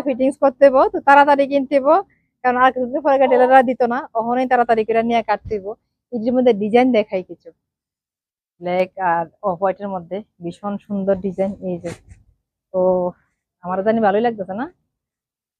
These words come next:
<laughs> এই যে আমার দেখুন লাগতো না, শুধু ড্রেসটা দেখেন just। আরো দেখাইতেছি কয়েকটা ডিজাইন। এই যে আমি নাই, আমি এই ফাঁকে দিয়ে একটু উদর আছি।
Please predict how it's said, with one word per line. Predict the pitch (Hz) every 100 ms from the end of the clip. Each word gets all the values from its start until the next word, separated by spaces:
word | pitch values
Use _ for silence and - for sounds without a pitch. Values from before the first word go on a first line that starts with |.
| _ _ _ _ _ _ -
<laughs> | - - 480 _ 466 - _ _ _ _ 571 539 - 466 - _ _ - 523 - _ _ _ 208
এই | 196
যে | 190
আমার | 202 240 247
দেখুন | 262 262
লাগতো | 254
না, | 269 262
শুধু | 247
ড্রেসটা | 214 220 - 220
দেখেন | 208 208 185
just। | 170 - _ _ _ _ _ _ _ _ _ _ _ -
আরো | 233 262
দেখাইতেছি | 254 254 262 254 233
কয়েকটা | 226 233 220
ডিজাইন। | 220 220 285 - _ _ _ _ _ _ _ _
এই | 165 156
যে | 160 _ _ _ - 415 415 415 415 415 415 - _ _ _
আমি | 196 226 240
নাই, | 240 294 233
আমি | 226 226
এই | 233
ফাঁকে | 233 233
দিয়ে | 226 233
একটু | - 233
উদর | 226 233
আছি। | 233 277